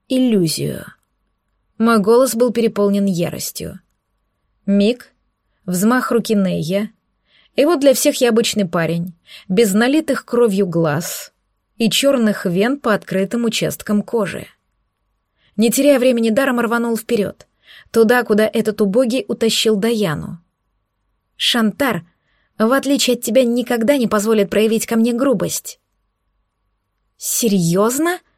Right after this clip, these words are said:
зашипел Ней мне возле уха. "Ты назвал ей своё настоящее имя? Ты идиот?" "Нет, не так", возмущался Нейхас. "Ты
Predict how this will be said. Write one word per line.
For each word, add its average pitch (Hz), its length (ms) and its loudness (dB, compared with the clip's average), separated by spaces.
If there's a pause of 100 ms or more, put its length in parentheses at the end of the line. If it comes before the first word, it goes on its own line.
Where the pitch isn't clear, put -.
(440)
зашипел 220 560 0
Ней 254 500 0
мне 208 320 2
возле 220 440 2
уха. - 380 -4 (640)
"Ты 277 140 0
назвал 294 400 2
ей 277 180 0
своё 285 300 4
настоящее 262 720 0
имя? 262 480 0 (640)
Ты 285 200 2
идиот?" 285 540 0 (600)
"Нет, 196 420 2
не 202 160 2
так", 214 460 -4 (340)
возмущался 202 640 0
Нейхас. 214 600 -2 (760)
"Ты 277 340 2